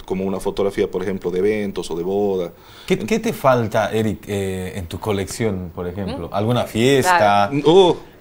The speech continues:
Speaker 3: Ya está San Roque, ya está
Speaker 1: Fa-,
Speaker 3: Guadalupe, ¿qué
Speaker 1: fa-,
Speaker 3: falta?
Speaker 1: pero falta todas las demás, pues solo tengo estas
Speaker 2: Pero
Speaker 1: dos.
Speaker 2: Tarija tiene mucho, ¿no?
Speaker 1: Sí, sí, claro que sí. Uy, hay, hay muchísimas fiestas. Y tuve la suerte, y les, les cuento igual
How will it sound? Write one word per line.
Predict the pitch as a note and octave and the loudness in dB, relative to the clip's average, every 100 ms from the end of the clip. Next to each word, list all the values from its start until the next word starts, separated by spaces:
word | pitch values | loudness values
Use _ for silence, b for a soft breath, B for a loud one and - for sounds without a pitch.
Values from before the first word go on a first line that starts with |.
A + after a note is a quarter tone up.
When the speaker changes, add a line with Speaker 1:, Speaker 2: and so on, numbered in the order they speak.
| - - - | -20 -20 -2
Speaker 3:
Ya | G3 | 2
está | A#3 C4+ | 4 2
San | C4 A3 | 2 0
Roque, | G3+ F#3+ F#3 D3+ D3 | 4 4 4 0 -4
ya | D#3+ | -4
está | - G#3 | 2 2
Speaker 1:
Fa-, | A3 | 6
Speaker 3:
Guadalupe, | G3 E3+ F3 E3+ - | 4 4 -2 -4 -6
¿qué | D3 E3+ | -6 4
Speaker 1:
fa-, | D3 | 4
Speaker 3:
falta? | D#3 C3 - A2 | 4 -4 -8 0
Speaker 1:
pero | A2+ | 2
falta | A2+ C#3+ C#3 A2+ | 6 4 4 4
todas | C#3+ | 4
las | A#2 | 4
demás, | A2+ F3 F3 | 2 2 0
pues | - G3 | 0 0
solo | C#3+ C3+ | 2 0
tengo | A#2 C3+ B2 | 4 6 6
estas | A#2+ G2 | 4 2
Speaker 2:
Pero | G2+ | 4
Speaker 1:
dos. | G#2+ | 6
Speaker 2:
Tarija | A#2+ C#3+ C3+ | 6 6 4
tiene | A#2+ G2 | 0 0
mucho, | G#2 A2 F#2 E2+ | 0 -2 -4 -6
¿no? | F2 G#2 | -4 -4
Speaker 1:
Sí, | - G#2+ G#2+ | 0 2 2
sí, | - G2+ | -4 0
claro | A2+ A2+ | 4 4
que | G2+ F2 | 2 -2
sí. | A#2+ B2 | 0 2
Uy, | C#3+ E3 D3+ A2 | 2 4 2 2
hay, | A#2 | 2
hay | A2+ | 2
muchísimas | A#2 B2 C3+ A2+ G2 | 0 -2 -6 -4 -6
fiestas. | - B2+ A#2+ G#2 - B B B | 0 0 2 -2 -4 B B B
Y | - | 0
tuve | - G#3 | 6 8
la | E3+ | 8
suerte, | A#2+ D3+ D#3 D3+ F3 | 6 6 4 4 0
y | B2 A2+ | 2 -2
les, | G2+ G2+ | -2 0
les | G2+ | 0
cuento | - B2+ A#2 | 2 0 2
igual | G#2+ A2+ G#2 | 4 4 4